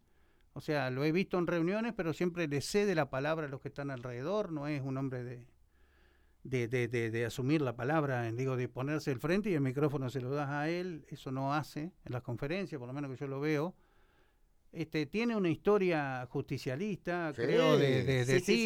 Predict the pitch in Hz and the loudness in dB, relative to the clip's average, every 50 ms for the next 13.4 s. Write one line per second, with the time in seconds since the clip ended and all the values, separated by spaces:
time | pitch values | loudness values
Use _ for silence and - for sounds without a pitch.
0 | 220 208 185 165 156 135 - 139 139 151 180 208 208 214 240 180 180 - - - | 2 2 2 0 -2 -2 -2 -2 0 4 4 4 4 2 0 -2 -6 -8 -10 -12
1 | 156 151 - - - 139 139 127 - - 131 131 123 123 120 120 120 123 - 131 | -16 -16 -12 -8 -4 -4 -4 -4 -4 -4 -4 -4 -2 -4 -4 -6 -8 -10 -12 -14
2 | 127 - 139 143 143 139 131 - 143 143 139 131 131 123 123 127 131 - 143 131 | -8 -4 -2 -2 -2 -2 -4 -4 -4 -4 -4 -4 -6 -8 -10 -10 -6 -4 -2 -2
3 | 127 127 127 139 139 143 147 143 135 143 156 156 165 185 202 185 165 147 139 139 | 0 0 0 0 0 0 0 0 2 4 6 6 6 6 6 6 6 4 6 6
4 | 139 135 127 123 120 117 110 107 110 - _ _ _ _ _ _ _ - 147 131 | 6 6 6 6 4 2 0 -2 -4 -8 _ _ _ _ _ _ _ -4 0 0
5 | 135 123 123 131 135 131 127 113 143 143 143 143 143 135 135 127 - 131 123 - | 0 0 0 0 -2 0 0 0 0 0 0 2 0 0 -2 0 -2 -4 -4 -4
6 | 143 139 - 214 190 170 190 196 190 220 208 202 202 196 180 165 156 147 139 127 | -4 2 4 4 6 6 6 6 6 6 4 0 0 -2 -2 -2 -4 -4 -4 -4
7 | 110 98 78 76 71 69 - 71 73 71 - - 67 69 - - 165 147 135 123 | -4 -6 -6 -8 -10 -12 -12 -12 -12 -10 -12 -12 -16 -16 -12 -8 -6 -6 -6 -6
8 | 127 131 127 165 151 185 180 175 160 143 139 143 139 - - 143 139 135 - - | -8 -8 -8 -6 -2 0 0 0 0 0 0 -2 -4 -2 -4 -4 -4 -4 0 4
9 | 196 226 226 247 294 349 - _ _ _ _ _ _ - 151 143 139 135 135 147 | 4 6 6 6 4 2 -2 _ _ _ _ _ _ -2 0 0 0 0 0 2
10 | 185 262 294 233 175 139 123 135 131 131 131 117 - - - - 123 123 - _ | 2 4 4 4 2 2 0 0 -2 -2 -2 -4 -6 -10 -12 -10 -10 -10 -12 _
11 | _ _ _ _ _ - 139 143 151 151 151 139 - 151 147 139 - 160 156 - | _ _ _ _ _ -10 -8 -8 -6 -6 -6 -4 -2 -2 -2 -2 -2 -4 -4 -4
12 | - 180 165 151 170 190 196 190 196 196 196 202 - _ - 147 143 139 127 127 | -4 -6 -4 -2 0 0 0 -2 -4 -4 -6 -10 -14 _ -6 -4 -4 -2 -2 -2
13 | 123 123 120 117 117 117 120 | -2 -2 -2 -2 -4 -8 -12